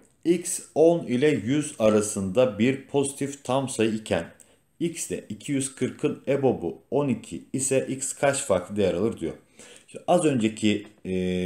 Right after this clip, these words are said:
özelliğe tekrar şöyle bir atıfta bulunacağız. X on iki ise ebobu kesinlikle on iki kere bir şeydir. On iki kere A diyeyim ona. İki yüz kırk da zaten on iki kere kaça eşittir? On iki kere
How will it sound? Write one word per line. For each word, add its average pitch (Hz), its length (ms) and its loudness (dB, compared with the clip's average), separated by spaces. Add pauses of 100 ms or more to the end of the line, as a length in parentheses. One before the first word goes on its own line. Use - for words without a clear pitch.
(160)
özelliğe 107 560 4
tekrar 104 400 2
şöyle 90 340 2
bir - 200 -2
atıfta - 340 -2
bulunacağız. 85 480 -4 (640)
X 165 320 -2 (460)
on 160 160 2
iki - 280 -6
ise - 300 0
ebobu 104 480 -2
kesinlikle 135 680 -2
on 151 180 4
iki 104 200 -6
kere 123 240 2
bir 110 40 -2
şeydir. 92 360 0 (120)
On 127 160 0
iki 95 220 -6
kere 117 200 2
A 101 360 4
diyeyim 76 300 -4
ona. 71 200 -10 (600)
İki 110 220 -6
yüz 147 180 -2
kırk - 240 -8
da 107 120 6
zaten 143 440 4 (120)
on 143 140 -2
iki 135 220 -4
kere 98 240 2
kaça 123 260 0
eşittir? - 560 -4 (480)
On 135 140 -2
iki 104 240 -8
kere 113 360 2